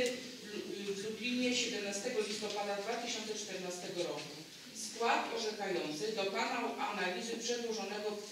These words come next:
projektu, biorąc pod uwagę jego zgodność z prawem. Skład orzekający zapoznał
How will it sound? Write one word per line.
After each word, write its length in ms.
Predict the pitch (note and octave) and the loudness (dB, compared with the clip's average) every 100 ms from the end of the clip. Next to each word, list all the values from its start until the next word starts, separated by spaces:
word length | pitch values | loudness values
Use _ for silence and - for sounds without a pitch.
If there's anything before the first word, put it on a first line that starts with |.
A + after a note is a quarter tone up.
| - | -6
projektu, 480 | F#3 F3+ F3 F3+ G#3+ G#3 | -2 2 2 2 -2 -2
biorąc 400 | G#3 A#3+ B3 B3+ - | 4 4 4 0 -2
pod 100 | F3+ | -2
uwagę 400 | F3+ G#3 G#3+ G3+ | 0 0 2 2
jego 280 | F#3+ G3+ G3+ | 2 2 0
zgodność 520 | - A#3+ G#3 F#3 F3+ | 2 0 0 0 -2
z 120 | - | -2
prawem. 420 | F3+ - - - - - - - - - - - - - - - - - - - - | 0 8 8 8 2 -2 -4 -6 -6 -8 -12 -12 -10 -8 -8 -8 -10 -6 -6 -4 -6
Skład 240 | A3+ C4+ D4 A#3+ | 2 4 4 2
orzekający 640 | A3 G#3 G3+ G#3+ B3 - - | 0 2 4 4 2 0 2
zapoznał 540 | A3 A3+ C4+ C4+ C4 | 2 4 2 4 4